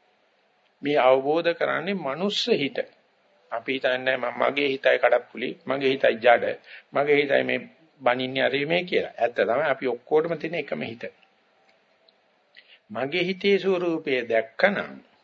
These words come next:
ඒක නැවත නැවත දකින්න තරම් අපිට යෝගාවචර කතියක් තියෙනවනම් හැම කෙනෙක්ම මේ විදිහට හැසිරෙන්නේ ඇයි කියන එක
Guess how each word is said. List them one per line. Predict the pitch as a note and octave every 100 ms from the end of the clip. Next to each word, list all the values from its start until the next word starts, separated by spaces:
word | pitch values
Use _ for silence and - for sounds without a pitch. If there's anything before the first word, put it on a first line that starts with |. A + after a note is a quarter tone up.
| _
ඒක | C3+ C3+
නැවත | A#2+ B2 C3+
නැවත | D3+ D3+ D3 D3+
දකින්න | C3 - C#3
තරම් | C3+ B2 C3+
අපිට | B2+ - G#2
යෝගාවචර | G2+ A2+ B2 B2+ B2 A#2+ B2
කතියක් | A#2+ - A2 -
තියෙනවනම් | B2+ D3 F3+ A#2 G2 - - - - -
හැම | - B2+ C#3 F3
කෙනෙක්ම | E3+ C3 C3+ C#3+ _ F3+
මේ | D#3+ D#3
විදිහට | D3+ D3 D#3
හැසිරෙන්නේ | C3 C3 C#3 C#3 B2+ A2
ඇයි | G#2 C3
කියන | - F3 F#3
එක | E3+